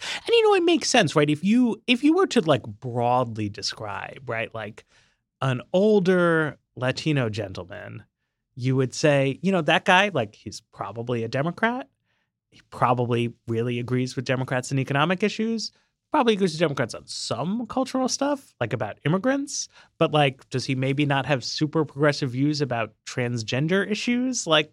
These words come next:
yeah, you know, like, why not, right? That would not be surprising at all. But in Congress, it's like Democrats are fracturing over bank regulation,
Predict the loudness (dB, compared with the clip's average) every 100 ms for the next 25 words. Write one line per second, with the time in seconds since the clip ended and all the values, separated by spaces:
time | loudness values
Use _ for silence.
0 | _ 0 2 2 0 -2 4 6 6 6
1 | 6 6 4 2 0 2 4 4 4 2
2 | 0 -4 -4 -8 -14 -4 -2 2 0 0
3 | 2 6 6 6 4 -2 -4 0 4 4
4 | 2 0 2 6 6 6 4 2 0 -2
5 | 0 2 2 2 2 4 0 -2 -8 -8
6 | -8 -8 -8 -6 -4 -8 -10 -12 -10 -4
7 | -2 0 0 0 0 -2 -2